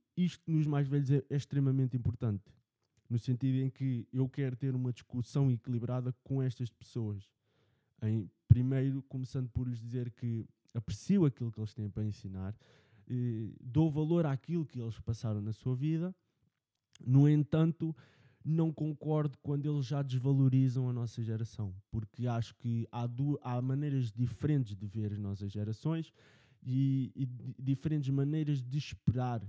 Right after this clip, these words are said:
ou de expectar aquilo que vamos, aquilo que estamos a esperar, pronto.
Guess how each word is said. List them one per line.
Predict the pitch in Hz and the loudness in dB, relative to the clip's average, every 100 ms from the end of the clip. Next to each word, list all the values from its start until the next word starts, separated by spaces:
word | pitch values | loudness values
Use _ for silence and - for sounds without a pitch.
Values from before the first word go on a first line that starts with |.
| - _ _ | -14 _ _
ou | 113 113 | -2 -2
de | 113 120 117 110 - | 0 0 -2 -4 -12
expectar | - - 143 - - 143 143 131 | -6 0 0 0 -8 -4 -4 -4
aquilo | 120 - 131 120 | -8 -4 -6 -6
que | - | -8
vamos, | 120 127 123 117 - - - - 113 - _ - _ _ _ | -4 -2 -4 -4 -10 -20 -20 -20 -20 -20 _ -20 _ _ _
aquilo | 117 - 131 | -6 -4 -6
que | |
estamos | - 131 127 | -2 -2 0
a | 117 | -2
esperar, | - - 95 95 | -4 -8 -8 -10
pronto. | - 92 87 | -6 -6 -6